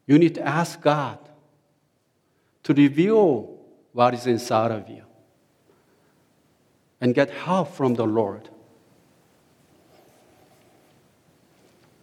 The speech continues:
The Lord Jesus had a compassion on us, has become the source of true wisdom for us. In verse seventeen,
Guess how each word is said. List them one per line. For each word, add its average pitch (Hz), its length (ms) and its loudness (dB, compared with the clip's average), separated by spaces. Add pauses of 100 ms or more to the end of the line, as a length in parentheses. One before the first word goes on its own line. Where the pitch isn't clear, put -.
(640)
The 156 80 2
Lord 180 320 2
Jesus 185 380 -4
had 143 200 -2
a 120 340 0
compassion 139 600 -4
on 113 140 -4
us, 110 320 -10 (800)
has 127 240 -4
become 113 600 -4 (720)
the 113 100 -8
source 165 500 0
of 113 200 -4
true - 180 -6
wisdom 110 500 -2
for 104 200 -14
us. - 300 -20 (1400)
In 127 220 4
verse 131 260 2
seventeen, 135 800 0